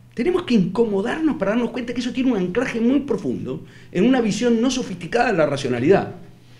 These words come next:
¿Mm? Pero prima facie, todo el mundo pe-, piensa que el que no planifica, por ejemplo, su vida privada es un tonto, naturalmente. ¿Y ahora qué sería? ¿Que el gobierno no tiene que planificar, pues? Y Hayek me dice esto. Bueno, hay razones muy poderosas por lo de, para lo que dice Hayek.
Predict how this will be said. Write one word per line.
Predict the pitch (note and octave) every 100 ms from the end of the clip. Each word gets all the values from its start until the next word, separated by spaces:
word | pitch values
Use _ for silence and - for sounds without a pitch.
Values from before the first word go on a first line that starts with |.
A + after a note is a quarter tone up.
| - - - - - - -
¿Mm? | F#3+ A3+ - - - - - -
Pero | E3 F3 -
prima | D#4 F#4 E4+
facie, | - B2 - D3
todo | - D4+
el |
mundo | C4 C#4+ A3
pe-, | A#3 -
piensa | - G#3+ B2 A#2+ E3+ F3 - - -
que | F#3+
el |
que | F3+ C4
no | D#4+
planifica, | E4 A3 F#3 C3
por | B2+
ejemplo, | D3 D3
su | C#3+
vida | A3+ C#4
privada | F#3+ C3+ G2 C#3
es | F3
un | A#3 A#3+
tonto, | G#4 F4+ - G2+ F#2 G2
naturalmente. | A2 G#2+ G#2 F#2+ F2 - - - - - _ - - _ - - - - -
¿Y | B3+
ahora | D#4+ -
qué | B3+
sería? | G#3 D#3 C3+
¿Que | C#3+
el |
gobierno | D#3 B3+ D4
no | A#3
tiene | A#3+ D#4+
que | -
planificar, | G#3+ G3+ A#3 F#4+ F4
pues? | D4+ E4 - - - -
Y |
Hayek | - F4 E4+
me | G#3
dice | A3+ B3+ E4
esto. | - A#2+ G#2+ - - -
Bueno, | D#3 A#2
hay | A2+
razones | A2+ F#2 F2 C#3
muy | B2+ C3+
poderosas | A#2 F#3+ A#3 B2
por | A2
lo | A2
de, | G#2+
para | A#2 A2
lo | A2
que |
dice | B2 A#2 A2+
Hayek. | F2+